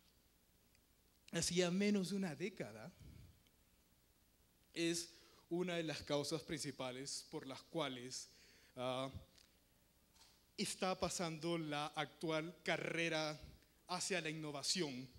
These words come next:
que hay. Que todo el mundo está desesperado por encontrar cosas nuevas, por darle una vuelta de tuerca que permita, que permita a su compañía sobrevivir un par de años más, por hacer algo que te,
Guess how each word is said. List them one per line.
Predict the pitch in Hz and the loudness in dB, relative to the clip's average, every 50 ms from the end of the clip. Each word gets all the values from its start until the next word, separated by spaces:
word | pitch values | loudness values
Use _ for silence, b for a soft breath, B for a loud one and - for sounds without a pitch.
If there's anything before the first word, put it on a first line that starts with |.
| - - - - _ - - - _ - | -20 -20 -20 -20 _ -20 -20 -20 _ -4
que | 151 156 165 | 2 4 6
hay. | 175 156 123 - - - - - - - b b b b b b b b b | 6 6 4 0 -4 -6 -4 -6 -6 -8 b b b b b b b b b
Que | - 170 | 2 4
todo | 170 190 190 185 | 8 8 10 10
el | 180 | 8
mundo | 185 190 185 | 8 4 4
está | 180 - - 202 180 | 2 2 2 2 2
desesperado | 175 165 156 - 165 - - - 156 165 220 240 240 240 262 269 262 - - B B B B B B - | 4 2 2 0 -2 -2 2 4 8 12 12 12 12 10 8 6 4 2 -4 B B B B B B -2
por | - 175 170 | 0 0 0
encontrar | 160 - 165 156 - 185 185 170 - | 0 -2 -4 -2 0 0 0 2 0
cosas | 180 165 - 165 127 | -2 -2 -2 -4 -2
nuevas, | 143 202 226 226 226 220 226 226 - B B B B B B B B B B B - - - | 2 4 4 6 6 4 2 0 -2 B B B B B B B B B B B -2 4 6
por | 170 165 | 6 8
darle | 170 185 180 180 190 | 8 6 6 4 4
una | 185 | 4
vuelta | 180 175 190 185 185 | 4 4 4 4 4
de | 190 170 | 2 2
tuerca | - 196 196 185 190 185 | 4 4 2 4 2 2
que | 160 165 | 0 0
permita, | 165 156 165 180 190 185 185 185 180 180 185 - - - - - - - | 0 0 0 0 2 4 6 6 6 6 4 0 -6 -18 -20 -20 -6 0
que | - 190 | 2 2
permita | - 170 170 175 180 175 190 | 4 4 2 2 2 2 0
a | 175 | 0
su | - 196 | 0 2
compañía | 190 196 185 185 180 170 175 180 180 180 170 | 2 2 2 2 2 2 2 2 0 0 0
sobrevivir | - 190 165 165 160 156 165 170 170 165 | 0 0 0 0 2 4 4 4 4 4
un | 175 175 165 | 2 0 0
par | - 175 160 | 0 0 2
de | 160 165 165 | 2 0 0
años | 170 165 156 131 131 | 0 0 -2 -2 2
más, | 208 233 226 226 226 214 - - b b b b b b b b b b b b b b b b b - - | 4 4 6 6 4 2 -2 -6 b b b b b b b b b b b b b b b b b -10 2
por | - 202 185 180 | 6 6 8 8
hacer | 175 175 - 208 190 196 - - | 6 6 6 6 4 4 6 6
algo | 180 202 196 196 180 185 208 208 214 208 208 | 8 8 8 6 8 10 10 10 10 8 6
que | - 185 170 | 4 4 4
te, | - 170 160 160 - - | 4 2 2 0 -4 -8